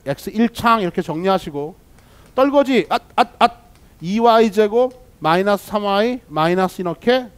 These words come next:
떨거지들 갖고 와요. 그쵸? 복잡해 보이지만 결국 깔끔하게 X에 관한 이 차항, 일 차항, 상수항에 불과하고, 이거 어떻게 인수분해? 일단 다 때려, 다 필요 없고 상수항을 쪼개야 돼.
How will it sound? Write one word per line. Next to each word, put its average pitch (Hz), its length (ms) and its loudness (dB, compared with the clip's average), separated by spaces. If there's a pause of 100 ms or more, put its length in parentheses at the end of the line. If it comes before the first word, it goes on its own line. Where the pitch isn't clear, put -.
(160)
떨거지들 190 460 -4
갖고 170 300 -4
와요. 127 180 -2
그쵸? 220 260 -10 (1200)
복잡해 294 380 2
보이지만 233 540 2
결국 220 220 -4
깔끔하게 262 500 2
X에 196 200 -2
관한 214 160 0
이 196 140 -6
차항, 208 500 2
일 214 140 -2
차항, 226 460 -2 (120)
상수항에 254 520 -4
불과하고, 208 720 0 (380)
이거 240 140 -2
어떻게 247 220 -2
인수분해? 226 320 -4
일단 202 460 2 (540)
다 226 280 4
때려, 262 400 2
다 - 240 0
필요 254 260 0
없고 226 200 -2
상수항을 302 580 0
쪼개야 320 440 2
돼. 269 320 2